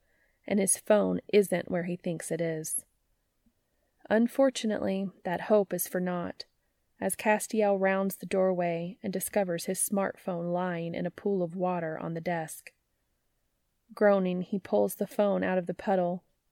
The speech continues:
grabbing a full stack of dish towels and half-heartedly attempting to sop up the mess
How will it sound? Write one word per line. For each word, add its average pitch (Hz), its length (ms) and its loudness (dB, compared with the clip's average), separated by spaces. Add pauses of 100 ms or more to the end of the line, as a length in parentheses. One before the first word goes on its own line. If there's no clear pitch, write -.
(240)
grabbing 202 360 4
a 185 60 0
full 220 240 2
stack 202 480 -2
of 190 160 -4
dish - 260 2
towels 170 520 -2
and 190 160 -2
half-heartedly 214 840 -2
attempting 190 520 -2
to 175 80 -4
sop 202 400 -2
up - 140 -2
the 185 80 -4
mess 180 500 -4